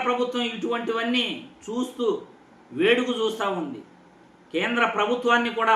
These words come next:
ప్రశ్నిస్తున్నాను. హక్కులను కాలరాస్తున్న ఈ ప్రభుత్వం వ్యవహరిస్తున్న తీరుపై కేంద్ర ప్రభుత్వం నిఘా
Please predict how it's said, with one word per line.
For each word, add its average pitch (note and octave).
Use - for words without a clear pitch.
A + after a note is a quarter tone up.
ప్రశ్నిస్తున్నాను. G3+
హక్కులను B3
కాలరాస్తున్న A#3+
ఈ A3
ప్రభుత్వం A#3
వ్యవహరిస్తున్న A3
తీరుపై A#3
కేంద్ర A#3
ప్రభుత్వం A3+
నిఘా F#3